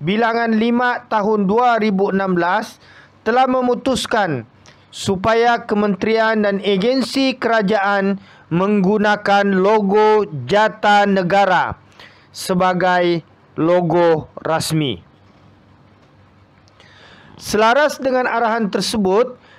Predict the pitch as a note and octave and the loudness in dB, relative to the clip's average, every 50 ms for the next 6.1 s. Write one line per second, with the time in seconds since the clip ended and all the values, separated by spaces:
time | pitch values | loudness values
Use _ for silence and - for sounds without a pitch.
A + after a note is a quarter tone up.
0 | - _ - D3+ G3 G#3+ A#3 C4+ C#4 - - - - B3 A#3+ A#3+ A#3+ B3 B3+ B3+ | -20 _ -4 -2 0 0 2 0 -2 -2 -4 -4 -2 -2 0 0 2 0 0 0
1 | A3+ B3+ A#3 A3+ A#3 A3+ A3+ A#3 A#3 A#3 A#3 A#3 A3+ G#3 A3 A3 G3+ G#3+ G#3+ G#3 | -2 -4 -2 -2 -2 -2 -2 0 0 2 2 2 2 0 0 0 0 -2 -4 -4
2 | - A3 F#3+ - B3 A#3 A#3+ A#3 A#3+ A3 A3 G3+ F#3+ F3+ G3+ G#3 G3+ G3 F#3+ G3 | -4 -6 -4 -2 0 0 0 0 -2 -2 -2 -2 -2 -2 -2 -2 0 0 -2 -2
3 | F#3+ A3+ G#3+ A3+ A#3 A3 A3+ A#3+ A#3 A#3+ A3+ G#3+ A3+ G#3+ G#3 G#3+ G#3 G3 - - | -2 -2 0 0 0 0 -2 -2 -2 -2 -2 -2 -2 -2 0 0 -2 -2 -4 -6
4 | - B3+ C#4+ C4+ C4+ C4+ B3+ - - - G#3+ A3 G#3+ G#3 G#3+ G#3+ F#3+ G3 G#3+ G#3+ | -6 -4 -2 0 0 0 0 -2 -4 -6 -4 -4 -2 -2 -2 -2 0 0 2 2
5 | G#3+ G#3 G#3+ G3 F#3+ G3 F#3+ - F#3+ E3 F#3+ F#3 F3+ F#3 F#3 G3 G#3+ A#3+ A#3 - | 2 0 0 0 -2 -2 -4 -4 -4 -2 -2 0 0 0 2 2 2 0 0 -4
6 | - | -8